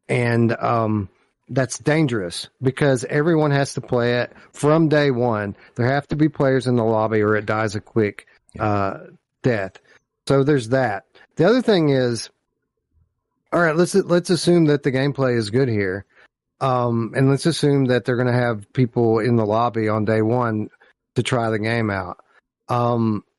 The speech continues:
Speaker 1: the combat better not be like what they do in Moss. <laughs> Like, it better not be that, because that, that, that gameplay, the combat in Moss, while it's great and it adds to the overall package of what Moss does,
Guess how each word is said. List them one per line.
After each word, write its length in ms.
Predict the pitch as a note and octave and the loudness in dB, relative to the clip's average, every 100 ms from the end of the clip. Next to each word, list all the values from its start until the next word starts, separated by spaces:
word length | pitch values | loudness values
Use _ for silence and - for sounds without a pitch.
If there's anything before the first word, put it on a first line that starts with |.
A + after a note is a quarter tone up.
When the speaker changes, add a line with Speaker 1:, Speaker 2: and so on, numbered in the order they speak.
| _ _ _ - | _ _ _ -14
Speaker 1:
the 260 | D3+ B2 | -4 -2
combat 460 | C#3+ D#3 F3+ E3+ B2+ | 0 0 2 0 0
better 260 | C#3 D3+ D#3 | 0 2 2
not 280 | C#3 A#2+ | 0 0
be 160 | C3+ C3+ | 0 2
like 280 | C3 C3 - | 2 -2 -2
what 200 | B2+ - | -4 -2
they 100 | A#2+ | 0
do 220 | B2 A#2+ | 0 2
in 80 | A2 | 0
Moss. 500 | A#2 B2 A#2 - - _ _ - | 0 -2 -4 -8 -18 _ _ 0
<laughs> 80 | G3+ - - - | 0 0 -20 -4
Like, 240 | C#3 C#3 | -2 2
it 120 | D#3+ | 0
better 280 | B2+ D#3 E3 | 2 2 4
not 260 | D#3 D#3+ C3+ | 2 2 2
be 160 | E3+ | 2
that, 480 | D3 D3+ D#3 B2 - | 2 2 2 -2 -2
because 400 | D3 C3+ C#3+ A#2+ | -4 0 0 0
that, 280 | A#2 C3+ C3 | 0 0 0
that, 200 | C#3 C#3 - - | 0 -2 -4 -2
that 240 | C#3+ C3 | -2 0
gameplay, 640 | C3+ C#3+ C#3 C3 B2 A2+ - - - | -2 -2 0 0 0 -2 -6 -14 -4
the 60 | C#3 | -2
combat 540 | - E3 F#3 F3+ D3 | 2 2 4 4 2
in 100 | C#3+ | 2
Moss, 400 | C#3 C#3 D3 - | 2 2 0 -2
while 160 | C3+ B2+ | -2 -2
it's 160 | A2+ | -4
great 400 | G#2 B2 C#3+ D3+ | -2 0 2 0
and 140 | B2+ B2 | 0 -2
it 80 | |
adds 460 | G#2 A#2+ C3 C3 - | -2 -2 -2 -4 -8
to 260 | - C#3 B2+ | 0 0 2
the 320 | B2+ A#2 G#2 - - - | 0 -2 -6 -14 -16 -2
overall 500 | D3+ C3+ C3 C3 C3 | 0 2 0 0 -2
package 480 | - B2+ B2+ C3+ A#2 | -2 -2 0 -2 0
of 60 | |
what 240 | A2+ A#2 G2+ | 0 0 -2
Moss 320 | A2 G#2+ - | -6 -6 -4
does, 500 | - E3 F3 F3 - | -2 2 2 0 -2